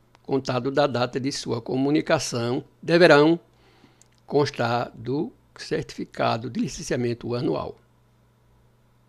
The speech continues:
Vamos à próxima questão. Questão trinta e nove. Após a inclusão das informações de que trata as alterações do C T B sobre o certificado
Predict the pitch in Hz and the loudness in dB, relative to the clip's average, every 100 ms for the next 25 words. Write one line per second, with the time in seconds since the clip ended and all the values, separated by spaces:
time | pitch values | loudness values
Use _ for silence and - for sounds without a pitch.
0 | _ 120 120 131 - 131 135 131 147 - | _ -8 -4 -4 -4 -4 -4 -4 -6 -8
1 | - - - _ _ _ _ _ _ _ | -12 -14 -20 _ _ _ _ _ _ _
2 | _ _ _ _ _ _ _ _ _ _ | _ _ _ _ _ _ _ _ _ _
3 | 165 160 160 160 - 202 208 156 123 101 | 0 2 2 2 6 10 12 12 8 4
4 | 110 - _ _ 196 - 180 190 196 - | -4 -16 _ _ 0 4 8 8 8 4
5 | - _ - 170 180 196 131 131 131 131 | -10 _ 2 2 2 0 0 2 2 2
6 | 147 170 202 156 160 - 131 123 143 - | 2 4 4 4 4 2 -4 -4 -6 0
7 | 185 185 139 117 110 - - _ _ - | 2 2 0 0 -2 -8 -10 _ _ -6
8 | 135 151 135 156 143 131 123 117 185 180 | -2 -2 0 0 0 -4 -6 0 2 4
9 | 135 113 123 - 180 170 151 196 180 - | 0 -2 -6 4 6 6 2 0 -2 -2
10 | - 147 123 110 | -8 -2 0 -2